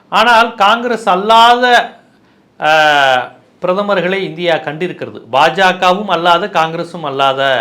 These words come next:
பிரதமர்கள், மொரார்ஜி தேசாயாக இருக்கட்டும், ஆ, சரண் சிங்காக இருக்கட்டும், ஆ, ஐ கே குஜ்ரால் அவர்களாக இருக்கட்டும்,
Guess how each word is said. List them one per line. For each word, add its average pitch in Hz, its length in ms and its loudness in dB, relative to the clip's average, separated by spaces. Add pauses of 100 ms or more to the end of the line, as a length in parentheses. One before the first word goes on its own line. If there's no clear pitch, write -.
(400)
பிரதமர்கள், 135 480 -8 (200)
மொரார்ஜி 151 520 -2
தேசாயாக 135 840 -4
இருக்கட்டும், 127 460 -10 (500)
ஆ, 123 80 -8 (260)
சரண் 160 320 -2
சிங்காக 147 460 -6
இருக்கட்டும், 127 480 -12 (640)
ஆ, 123 80 -10 (440)
ஐ 160 160 -4
கே 175 200 -4 (300)
குஜ்ரால் 147 440 0
அவர்களாக 127 400 -6
இருக்கட்டும், 127 420 -14